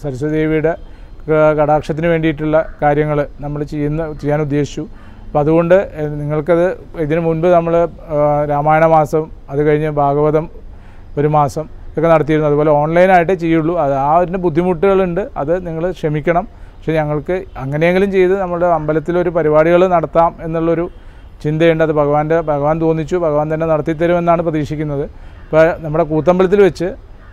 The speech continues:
ഈ, ആ, പതിനേഴാം തീയതി മുതൽ, അതായത് നവരാത്രി ആ-, ആരംഭം നാളെയാണ്. നാളെ വൈകിട്ട് ആറ് മുതൽ ഏഴ് വരെ ഒരു മണിക്കൂർ, ആ, സ-, ഭജൻസ് ഉണ്ട്, ആ, ഒരു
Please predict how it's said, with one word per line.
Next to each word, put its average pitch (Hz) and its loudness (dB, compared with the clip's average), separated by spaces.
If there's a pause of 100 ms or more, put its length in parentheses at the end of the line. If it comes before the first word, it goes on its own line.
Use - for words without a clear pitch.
(140)
ഈ, 156 0
ആ, 147 -8
പതിനേഴാം 170 4
തീയതി 190 4
മുതൽ, 151 2
അതായത് 139 -4
നവരാത്രി 151 2
ആ-, 156 6 (100)
ആരംഭം 156 -2
നാളെയാണ്. 156 2 (460)
നാളെ 147 2
വൈകിട്ട് 156 2
ആറ് 160 4
മുതൽ 185 2
ഏഴ് 170 4
വരെ 156 4
ഒരു 160 0
മണിക്കൂർ, 147 -2 (760)
ആ, 156 4
സ-, 151 -2
ഭജൻസ് 165 0
ഉണ്ട്, 160 0 (580)
ആ, 147 0
ഒരു 151 2